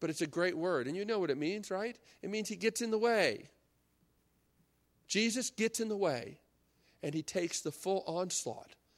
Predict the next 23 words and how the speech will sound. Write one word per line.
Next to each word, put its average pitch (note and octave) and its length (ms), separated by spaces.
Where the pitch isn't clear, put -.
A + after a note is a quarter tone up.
of C3+ 120
the C#3 80
Father's C3 400
wrath. G#2+ 440
Right? D#3+ 340
This G3+ 220
is F#3 80
such F#3 200
a D#3+ 40
wonderful E3+ 400
picture G3+ 500
of C3+ 140
what C#3+ 180
God C3+ 220
will B2+ 120
do A#2+ 300
one B2 220
day A#2+ 360
in A#2 140
Jesus A#2 440
on A2 100
the A2+ 80
cross. - 540